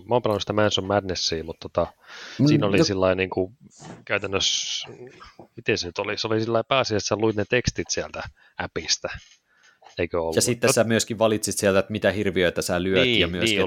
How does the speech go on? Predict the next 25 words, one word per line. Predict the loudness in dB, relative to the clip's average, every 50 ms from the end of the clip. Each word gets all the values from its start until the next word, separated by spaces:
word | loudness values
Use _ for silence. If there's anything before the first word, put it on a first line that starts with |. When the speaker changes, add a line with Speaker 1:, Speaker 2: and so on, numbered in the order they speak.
| 0 0
Speaker 1:
oli, | 0
Speaker 2:
minkä | -2 -2 0 2 0
Speaker 1:
joo, | 0 0
joo. | -4 -10 -14 _ -6 -4
Speaker 2:
tsekkejä | -4 -4 -4 -2 -2 -2 0 0
tehdään. | 0 0 0 0
Että | -2 -2 -2 -2
kaikki | -2 -2 0 -2 -2
tää | 2 4 4 4 4 0 -4 -10 -14 -6
on | -6 -6 -4 -2
edelleenkin | 0 2 4 4 4 2 0 -2 -6
siinä | -10 -8 -8 -6 -6 -6 -6
kyllä. | -6 -6 -4 -4 -4
Ja | -6 -8 -14 -12 -4 -4
se |
Speaker 1:
Okei. | -4 0 0 0 2 4
Speaker 2:
toimii | 4 4 4 4 4 2
niinku | 2 4 2 2
ro-, | 2 2 0 2 4
pelinjohtajana, | 6 6 6 6 6 4 2 2 0 0 0 0 2 2
vähän | 0 0
niinku | 0 -2 -4 -6 -6 -14 -16 -14 -14 -12 -4 2
roolipelin | 4 6 6 6 4 4 4 2 2 2 0 0 -2
pelinjohtajana, | 0 0 0 2 0 0 0 0 -2 -2 -2 -2 0 0
ja | -4